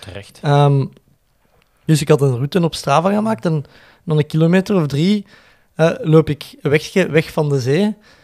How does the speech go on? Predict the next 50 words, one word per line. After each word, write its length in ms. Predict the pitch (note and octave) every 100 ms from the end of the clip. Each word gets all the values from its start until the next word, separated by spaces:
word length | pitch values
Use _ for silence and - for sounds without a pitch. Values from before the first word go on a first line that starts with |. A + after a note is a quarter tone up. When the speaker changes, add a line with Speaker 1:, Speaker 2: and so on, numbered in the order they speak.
| _ _ _ _
Speaker 2:
En, 240 | - D#3+ D#3
eh, 320 | C#3+ C#3 C3 - _ _ -
ja, 240 | C#3+ C#3 -
daar 120 | D3
staat 220 | - C#3
iemand 280 | C#3 C#3 C3+
een 80 | C3
auto 240 | C#3+ -
in 60 | F#3
te 100 | F#3
pakken 260 | G3+ -
en 80 | D#3
ik 140 | D3 -
hoor 160 | D3+ C#3+
zo 80 |
ineens 320 | D3 C3 D#3 E3+
iemand 280 | F3+ D3+
roepen. 420 | - C3+ F#3 G3+ F3
Allee, 260 | D3+ C#3
die, 160 | B2+ C#3+
die 160 | C#3
roept 260 | B2+ D3+ -
op 100 | F#3
mij 180 | F3 F3
en 80 | D3+
ik 100 | -
kijk, 220 | D3+ -
en 140 | D#3 C#3+
dat 140 | - D3
was 120 | C3+
dus 160 | C3 C3
de 80 |
Koen 280 | C#3+ D3 B2+
Aert 380 | B2 F#3+ - -
die 380 | E3+ D#3 D3 C#3+ - -
zijn 280 | - D#3+ C#3
auto 260 | C3 D#3+ G3
aan 60 |
het 80 | F#3
inpakken 360 | F#3+ F#3 G3+ G3+
was. 340 | G#3+ - - -
Eh, 280 | E3 C#3+ D3 - _ - - _
en 400 | - D3+ D3 C#3+ - -
ja, 120 | C#3+
die 400 | E3 D#3+ D3+ B2+
vertrok 420 | C3+ B2 - C#3+
daar 240 | D#3+ F3 E3
die 180 | F3 D#3
avond 500 | D#3 E3+ F#3 - -
en 340 | - D3 C3